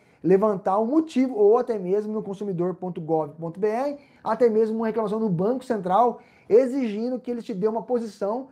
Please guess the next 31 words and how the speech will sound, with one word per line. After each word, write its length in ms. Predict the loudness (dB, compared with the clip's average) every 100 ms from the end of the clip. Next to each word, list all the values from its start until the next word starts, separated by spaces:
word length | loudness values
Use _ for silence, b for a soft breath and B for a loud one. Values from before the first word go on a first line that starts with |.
| b b
por 200 | -8 -8 -4
que 180 | -4 -2
que 100 | -2
você 260 | 0 0
foi 200 | 0 2
dado 260 | 2 2 2
um 80 | 2
downgrade 680 | 2 2 4 4 2 -2 b b -8
na 160 | -6
sua 240 | -2 -2 -2
conta 380 | -4 -6 -6
sem 160 | -8 -6
permissão. 500 | -4 -4 -6 -14 -18 _ _ _ b b b b
Renato 460 | -2 2 2 2 0
César 420 | 2 4 4 2
Silva, 640 | 0 2 2 2 -2 -8 -14 b b 0
"Leandro, 260 | 4 4
tô 80 | 2
tentando 400 | -2 0 0 2
o 40 | 2
Banco 380 | 2 0 -4
PAN, 280 | -4 -2 0
mas 320 | 0 -2 -2
trava 560 | -4 0 2 2 0 -4
nas 360 | -4 -6 -6 -6
fotos, 640 | 2 4 4 0 -12 -16 b b
não 280 | 0 2 2
consigo 640 | 0 -4 -4 -4 -2 -2
concluir 600 | 0 -2 -2 -2 -2 -4 -6
o 80 | 0
cadastro." 600 | 2 2 0 -4 -16